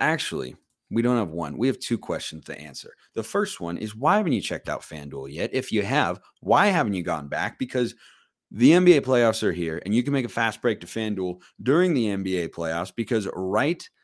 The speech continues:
now, new customers get a no-sweat first bet up to one thousand dollars. That's a thousand dollars back in bonus bets if your first bet doesn't win. They've got great promotions every day at FanDuel, a safe, secure, super easy to use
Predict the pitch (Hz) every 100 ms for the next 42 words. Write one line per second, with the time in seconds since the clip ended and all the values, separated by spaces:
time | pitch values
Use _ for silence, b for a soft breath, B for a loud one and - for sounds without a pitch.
0 | _ - 113 135 113 92 95 127 123 131
1 | 117 113 101 110 104 104 104 - 98 -
2 | 98 - 95 90 - 87 98 98 87 -
3 | 90 82 82 82 - _ _ - 76 53
4 | 85 117 - 120 113 107 107 104 90 101
5 | 95 87 85 90 87 - 82 - - b
6 | b - 120 - 120 98 87 - 80 -
7 | 95 92 82 78 92 127 143 143 b b
8 | 117 110 107 - 113 135 147 143 131 131
9 | 120 110 110 95 87 - 90 85 85 85
10 | b b 85 - 101 127 131 - - 92
11 | 120 113 - - 123 139 113 110 101 92
12 | 87